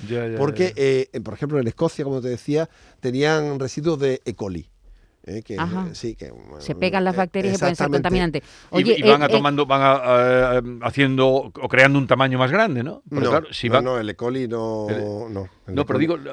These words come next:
Speaker 1: no, no aumentan
Speaker 2: No, no,
Speaker 1: de tamaño los
Speaker 2: no,
Speaker 1: pellets.
Speaker 2: no, no, no, no, no. El, el, el, sigue siendo de cinco mili-, milímetros, es una pequeña bolita de plástico a la que se adhieren virus,
Speaker 3: Hmm.
Speaker 2: bacterias y se adhieren, eh, eh,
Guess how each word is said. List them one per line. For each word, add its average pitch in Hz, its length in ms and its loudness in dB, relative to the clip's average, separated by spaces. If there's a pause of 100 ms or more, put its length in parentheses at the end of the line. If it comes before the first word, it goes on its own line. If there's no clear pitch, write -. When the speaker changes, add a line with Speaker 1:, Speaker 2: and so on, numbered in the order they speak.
(120)
Speaker 1:
no, 143 220 0
no 151 260 2
aumentan 147 360 4
Speaker 2:
No, 143 40 6
no, - 60 6
Speaker 1:
de 110 60 -2
tamaño 110 340 -2
los 113 80 -4
Speaker 2:
no, 131 120 2
Speaker 1:
pellets. 127 240 0
Speaker 2:
no, 120 160 -2
no, 120 160 -6
no, 117 160 -6
no, 113 300 -10
no. 107 260 -6
El, 101 380 -8
el, 110 240 -4
el, 117 280 -6
sigue 160 280 0
siendo 175 260 2
de 147 100 2
cinco 156 320 -2
mili-, 160 180 -4
milímetros, 180 600 -2
es 147 60 -4
una 123 300 -8 (320)
pequeña 151 380 -2
bolita 143 540 0 (300)
de 135 560 2
plástico 190 440 -2
a 170 40 0
la 120 120 -2
que 110 480 -14
se 123 180 -4
adhieren 143 640 0 (460)
virus, 151 560 -2 (240)
Speaker 3:
Hmm. 107 60 -20
Speaker 2:
bacterias 151 720 0 (360)
y 120 80 -12
se 127 120 -6
adhieren, 135 580 -2
eh, 127 60 -10
eh, 107 840 -8